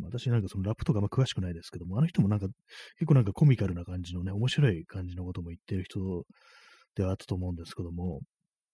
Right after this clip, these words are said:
やっぱりなんか、まあ、ユーモアみたいなものってのはやっぱりこう、あるといいななんていうふうに思ったりしますね。まあ、それがなんかこう、人をね、こう傷つけたりとかね、それこそいじるみたいな方向じゃなくて、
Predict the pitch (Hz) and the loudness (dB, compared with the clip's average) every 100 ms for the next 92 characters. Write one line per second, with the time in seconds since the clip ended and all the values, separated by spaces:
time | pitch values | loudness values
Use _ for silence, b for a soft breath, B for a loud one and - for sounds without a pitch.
0 | - - 127 127 95 69 69 53 - _ | -20 -8 -2 -2 -2 -8 -12 -18 -20 _
1 | _ - 98 131 120 85 80 90 90 82 | _ -2 6 8 8 4 -4 -8 -8 -6
2 | 92 120 - 120 98 92 92 - 110 98 | -2 -2 2 2 2 0 -4 0 0 0
3 | 87 87 - - 139 123 - 85 - - | -4 -6 -8 -2 2 2 2 -10 -10 -2
4 | 120 101 98 92 87 98 87 82 - - | 0 2 0 -4 -6 -6 -6 -8 -10 -6
5 | 95 - 160 87 - - - - _ - | -6 -8 -14 -14 -14 -14 -14 -14 _ -18
6 | - 117 117 123 127 123 120 117 87 85 | -8 -2 0 2 2 2 2 -2 -8 -8
7 | - - 117 107 113 - - - 113 127 | -8 -2 0 0 -2 -8 -12 -6 -6 -2
8 | - 85 82 - - - - _ B B | -2 -2 -6 -12 -14 -16 -20 _ B B
9 | B B - 104 - 95 101 139 131 101 | B B -8 -6 -2 0 4 6 6 4
10 | 95 90 107 110 101 110 - - - 120 | 0 0 2 2 4 0 -2 -8 -14 -14